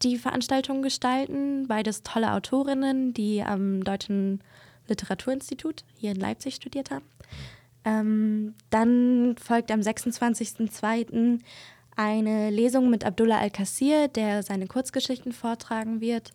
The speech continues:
sowohl auf Arabisch als auch auf Deutsch. Und dann zeigt am sechs-,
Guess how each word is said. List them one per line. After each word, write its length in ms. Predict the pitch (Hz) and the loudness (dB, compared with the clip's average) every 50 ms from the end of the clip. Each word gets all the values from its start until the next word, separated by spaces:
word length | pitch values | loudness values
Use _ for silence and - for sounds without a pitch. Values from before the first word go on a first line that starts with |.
| - - - - - - - - | -20 -20 -20 -20 -20 -20 -16 -8
sowohl 280 | - 214 180 208 208 | -6 -4 -2 0 0
auf 160 | 190 185 - | 0 0 -2
Arabisch 460 | - 180 185 190 214 220 247 247 233 - | -4 -4 -2 -2 0 0 0 0 0 -2
als 220 | - 196 190 - | -4 -4 -4 -4
auch 160 | 180 - - | -8 -8 -8
auf 100 | 170 - | -10 -6
Deutsch. 400 | - 208 240 359 466 - - - - _ - - - - - - | -4 -4 -4 -4 -4 -6 -6 -8 -8 _ -14 -20 -20 -20 -18 -8
Und 400 | - 247 247 247 247 247 240 233 - - | -2 0 2 4 4 2 2 0 -2 0
dann 300 | 208 214 226 254 254 247 | 0 2 4 2 2 0
zeigt 500 | - - 233 233 233 233 226 - - - - | 0 -2 0 0 0 -2 -4 -8 -12 -6 -4
am 340 | - 220 214 208 208 208 202 | -2 -2 0 -2 -2 -2 -2
sechs-, 400 | 202 226 233 - - - - | -2 -4 -6 -6 -10 -16 -18